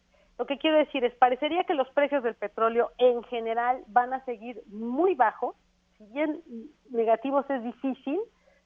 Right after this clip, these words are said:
pero sí muy bajos, porque lo que se está viendo es que aún no hay forma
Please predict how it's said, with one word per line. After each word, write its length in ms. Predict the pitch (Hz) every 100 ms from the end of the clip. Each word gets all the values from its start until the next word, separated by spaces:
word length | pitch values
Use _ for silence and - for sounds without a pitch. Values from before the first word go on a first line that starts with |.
| _
pero 220 | - 247 240
sí 60 | 277
muy 320 | 285 269 294
bajos, 500 | 262 226 208 214 214 - _ _ _ _ _ _ _ -
porque 640 | 285 339 359 - 208 214 _
lo 200 | - 208
que 120 | 214 220 -
se 60 |
está 420 | 202 _ - 262 330
viendo 580 | 349 359 269 180 190 - _ -
es 100 | 220
que 160 | - 220
aún 580 | 220 247 311 359 302
no 120 | 247 269
hay 140 | 311 -
forma 520 | 339 330 262 208 202